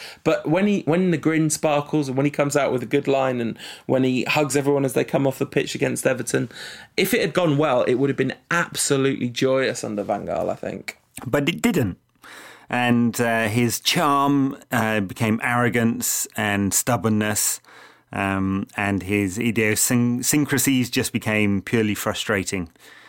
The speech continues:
Speaker 2: Uh, and the football has always been really, really dull and joyless.
Speaker 1: It was good when he fell over against Arsenal, though, wasn't it?
Speaker 2: That
Speaker 1: That
Speaker 2: was
Speaker 1: was
Speaker 2: very
Speaker 1: good.
Speaker 2: good. That wa-, that was, that will be remembered. But the rest of it might actually be remembered as worse than Moyes.
Speaker 1: Uh,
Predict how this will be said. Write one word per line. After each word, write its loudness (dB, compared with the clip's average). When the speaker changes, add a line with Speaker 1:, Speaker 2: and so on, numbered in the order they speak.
Speaker 2:
Uh, -6
and 2
the 0
football 0
has 0
always 0
been 0
really, 0
really 2
dull 0
and 0
joyless. 0
Speaker 1:
It 2
was 0
good 0
when 0
he 0
fell 2
over 0
against -2
Arsenal, 0
though, 2
wasn't -2
it? -14
Speaker 2:
That -
Speaker 1:
That 2
Speaker 2:
was 2
Speaker 1:
was 2
Speaker 2:
very 2
Speaker 1:
good. 0
Speaker 2:
good. -16
That 2
wa-, 2
that 0
was, 0
that 2
will 4
be 2
remembered. 0
But 0
the -2
rest -2
of -2
it -4
might 0
actually -2
be -2
remembered -2
as -4
worse 0
than -2
Moyes. -2
Speaker 1:
Uh, 0